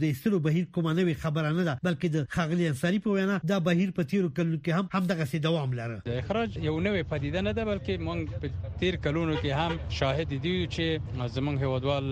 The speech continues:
Speaker 2: اه، د اجباري په توګه بیرته افغانستان ته راتلل. دا عادي خبره ده. تګ او راتګ موږ لرو. هغه زموږ هیوادوال چې بغیر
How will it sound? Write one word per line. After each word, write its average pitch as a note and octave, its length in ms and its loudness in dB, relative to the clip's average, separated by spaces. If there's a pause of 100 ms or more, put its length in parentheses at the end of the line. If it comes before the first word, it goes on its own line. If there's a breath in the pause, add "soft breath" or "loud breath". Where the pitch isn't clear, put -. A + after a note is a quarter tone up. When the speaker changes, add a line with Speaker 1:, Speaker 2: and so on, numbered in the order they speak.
(100)
Speaker 2:
اه، A#2+ 460 -2
د - 100 -4
اجباري C#3 380 -2
په D3 40 2 (100)
توګه C3+ 240 0 (540)
بیرته C3+ 300 -2
افغانستان A#2 640 -2
ته D#3 440 -2
راتلل. C#3+ 420 0 (220)
دا F3 100 2 (500)
عادي D3 200 0
خبره D3 420 0
ده. A2+ 140 -2
تګ D#3 320 -2
او C#3 160 0
راتګ B2+ 260 -2 (100)
موږ C#3 120 -2 (140)
لرو. C#3+ 240 0 (220)
هغه D3 260 2
زموږ C#3 200 0 (100)
هیوادوال B2 420 0 (100)
چې D3 100 0 (440)
بغیر C#3+ 260 2